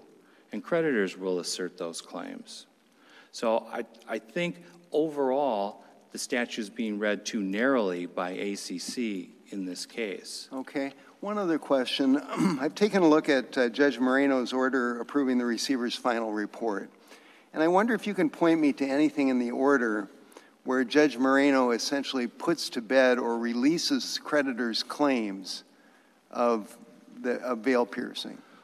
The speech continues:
Speaker 2: Is there anything in there that
Speaker 1: No,
Speaker 2: you can
Speaker 1: there
Speaker 2: point
Speaker 1: isn't.
Speaker 2: to?
Speaker 1: No, there isn't, Your Honor.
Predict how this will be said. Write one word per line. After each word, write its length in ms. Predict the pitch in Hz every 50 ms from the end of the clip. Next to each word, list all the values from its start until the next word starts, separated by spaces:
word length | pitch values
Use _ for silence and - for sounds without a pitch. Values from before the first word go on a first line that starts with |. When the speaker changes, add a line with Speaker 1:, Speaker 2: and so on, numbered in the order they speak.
| _ _ _ _ _ - -
Speaker 2:
Is 80 | 131
there 160 | 131 165 165 175
anything 320 | 196 208 175 - 170 160
in 140 | 151 160 165
there 240 | 165 175 180 170 156 143 - -
that 60 | -
Speaker 1:
No, 100 | 135 120
Speaker 2:
you 60 | 113
can 80 | 107 -
Speaker 1:
there 100 | - -
Speaker 2:
point 180 | - 156 151
Speaker 1:
isn't. 200 | - - 170 -
Speaker 2:
to? 60 | - - - - - -
Speaker 1:
No, 220 | - 110 92 87
there 140 | 85 90 92
isn't, 280 | 95 - - - - -
Your 140 | - 82 82
Honor. 260 | 78 76 78 76